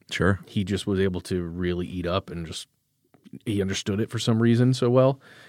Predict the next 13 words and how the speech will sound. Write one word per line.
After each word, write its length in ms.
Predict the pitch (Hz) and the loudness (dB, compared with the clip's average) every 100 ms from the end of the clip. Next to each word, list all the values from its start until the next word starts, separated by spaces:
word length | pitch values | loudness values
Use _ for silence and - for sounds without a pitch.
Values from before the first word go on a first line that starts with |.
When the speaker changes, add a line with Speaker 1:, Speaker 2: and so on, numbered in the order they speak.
| - - | -20 -10
Speaker 2:
Um, 460 | - 107 101 98 101 - _ _ _ _ | 0 2 4 0 -2 -8 _ _ _ _
not 160 | - 170 | 0 4
that 60 | 139 | 4
I 40 | |
didn't 220 | 85 117 | 2 2
like 240 | 107 92 90 | 2 -2 -6
A 140 | 85 | -6
I. 240 | 82 95 117 - | -6 -8 -10 -8
Have 140 | 104 | -2
you 60 | 127 | 2
done 180 | 156 | 2
A 160 | 135 151 | 2 0
I? 200 | 127 180 | 0 -4